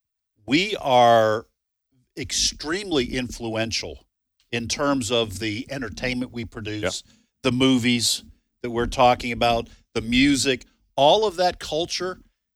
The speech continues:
Speaker 1: which most of it pollutes culture. It, it is morally degraded. It is the promotion of sinfulness, not just homosexuality.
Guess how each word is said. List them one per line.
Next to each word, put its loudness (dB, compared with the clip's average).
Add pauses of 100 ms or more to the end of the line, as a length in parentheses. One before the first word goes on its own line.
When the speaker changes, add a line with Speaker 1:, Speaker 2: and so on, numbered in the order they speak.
(240)
Speaker 1:
which -2 (680)
most 2
of -6
it -8 (580)
pollutes -4 (440)
culture. -2 (720)
It, -4
it 0
is -2 (140)
morally 4 (180)
degraded. 2 (480)
It 2
is 0
the -8
promotion -2
of -8 (120)
sinfulness, -4 (260)
not 2
just -4
homosexuality. -4